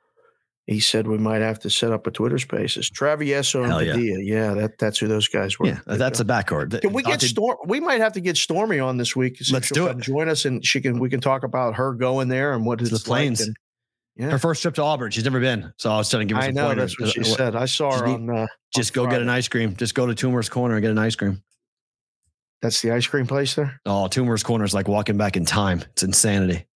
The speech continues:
Speaker 1: Is it?
Speaker 2: Yeah. And then after the game, they toilet paper the tree. Remember, remember the guy, the Alabama fan who
Speaker 1: They
Speaker 2: poisoned?
Speaker 1: still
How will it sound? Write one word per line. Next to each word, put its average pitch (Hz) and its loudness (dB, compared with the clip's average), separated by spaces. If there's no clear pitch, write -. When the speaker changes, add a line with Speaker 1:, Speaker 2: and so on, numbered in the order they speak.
Speaker 1:
Is 123 0
it? 156 -2
Speaker 2:
Yeah. 90 2
And 107 -2
then 110 2
after 113 0
the 104 0
game, 107 2
they 98 0
toilet 104 0
paper 107 2
the 92 2
tree. 98 0
Remember, 131 0
remember 143 2
the 139 0
guy, 135 0
the 127 0
Alabama 123 0
fan 123 0
who 190 2
Speaker 1:
They 247 2
Speaker 2:
poisoned? 123 0
Speaker 1:
still 254 2